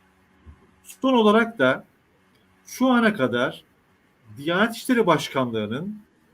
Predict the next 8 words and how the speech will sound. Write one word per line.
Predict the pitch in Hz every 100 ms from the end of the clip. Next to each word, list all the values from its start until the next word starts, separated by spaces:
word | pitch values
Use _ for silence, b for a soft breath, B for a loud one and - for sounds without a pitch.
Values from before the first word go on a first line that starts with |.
| _ _ _ -
Risale-i | 139 - 170 175 202 190 165
Nur | 185 226
ile | 175 143 127 107
ilgili | 143 127 127 123 113
verdiği | 147 143 120 123 147 208 _ _ _ _ _ _ _ _
raporlardan | 107 127 151 156 147 139 131 127 135 175 196 _ _ _ _ _ -
özetle | 165 160 165 156 120 135 - _ _ _ _ _ -
söz | 151 151